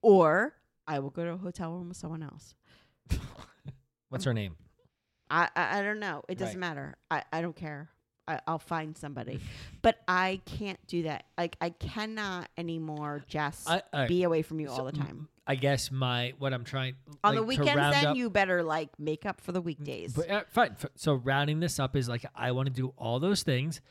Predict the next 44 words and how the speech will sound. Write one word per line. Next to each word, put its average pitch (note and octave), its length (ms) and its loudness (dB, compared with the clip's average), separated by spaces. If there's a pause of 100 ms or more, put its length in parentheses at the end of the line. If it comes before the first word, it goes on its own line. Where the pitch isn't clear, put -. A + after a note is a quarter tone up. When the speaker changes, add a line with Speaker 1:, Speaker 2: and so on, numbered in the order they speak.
(380)
Speaker 2:
and B2 140 0
I A2+ 80 2
also A2+ 260 -2
just A2 220 -4
wanna G#2+ 160 -2
be G#2+ 80 -4
able F#2+ 140 -4
to F#2+ 80 -10
sleep - 340 -10
peacefully. E2 460 -12 (120)
Speaker 1:
Fine, F4 300 2
Speaker 2:
That's D#3 60 -4
Speaker 1:
but F3+ 80 2
Speaker 2:
it. F#3 80 0
Speaker 1:
then G3 140 2
on G3 120 2
the G3+ 80 -2
weekends, F#3+ 540 -4
you F#3+ 60 -2
better F3 280 0
make E3+ 340 -6
me E3+ 200 -6
feel D3+ 420 -8
like C#3+ 280 -2
Speaker 2:
I, F4 100 12
Speaker 1:
I E3 140 2
Speaker 2:
I E3+ 100 0
Speaker 1:
am F3 100 -2
Speaker 2:
feel F#4+ 140 2
like F4+ 80 -2
Speaker 1:
fucking F#3 300 -2
Cleopatra. F3 840 -2 (140)
Speaker 2:
But, - 100 -4 (240)
but, G3 160 -2
but D3 80 -6
I C#3+ 80 4
do, C#3+ 460 0 (460)
right? G3+ 220 6
You D#3 160 4
just C3+ 220 -4
said E3 380 -2 (320)
when A2+ 240 -2
we're G#2+ 160 -8 (400)
Speaker 1:
No. B3+ 460 4